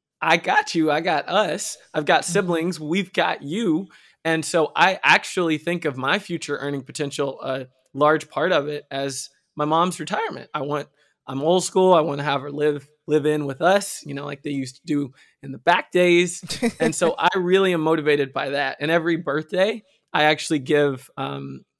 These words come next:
Speaker 1: I contribute to my niece's college funds. Those are things that I couldn't do if I weren't here.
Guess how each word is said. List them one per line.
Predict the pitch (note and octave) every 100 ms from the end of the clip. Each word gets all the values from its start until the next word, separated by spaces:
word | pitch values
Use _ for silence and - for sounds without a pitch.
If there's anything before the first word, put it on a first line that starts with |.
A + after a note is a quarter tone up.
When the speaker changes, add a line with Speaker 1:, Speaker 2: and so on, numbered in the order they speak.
| -
Speaker 1:
I | D3+
contribute | E3 C#3+ E3 D3+ C#3+
to | -
my | C#3+ C#3 C#3 C3+ C3 _ -
niece's | C#3+ D#3+ D3+ D#3 C#3
college | - C#3 C#3 D#3+ -
funds. | F#3 G3 A3+ - _ _
Those | D#3+ G3
are | A3
things | G#3+ G#3
that | F3+
I | D#3
couldn't | D3+ G#3 D#3+ D#3
do | F3
if | E3
I | C#3
weren't | C#3 C#3+ C#3
here. | D3+ C#3+ C#3